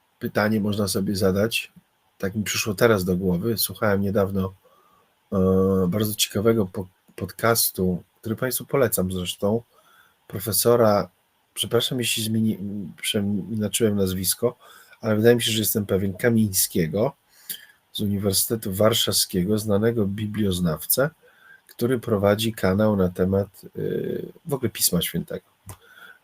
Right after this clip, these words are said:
Starego Testamentu i Nowego, s-, szczególnie tak odnoszę wrażenie, że ma ogromną wiedzę na temat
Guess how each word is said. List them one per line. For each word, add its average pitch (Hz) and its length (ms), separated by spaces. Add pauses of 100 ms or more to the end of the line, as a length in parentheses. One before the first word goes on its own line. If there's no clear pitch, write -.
(100)
Starego 131 400
Testamentu 98 540
i - 20
Nowego, 107 260
s-, - 240
szczególnie 113 600
tak 90 160
odnoszę 104 280
wrażenie, 98 220
że 98 80
ma 90 120
ogromną 104 360
wiedzę 104 220
na 95 80
temat 95 200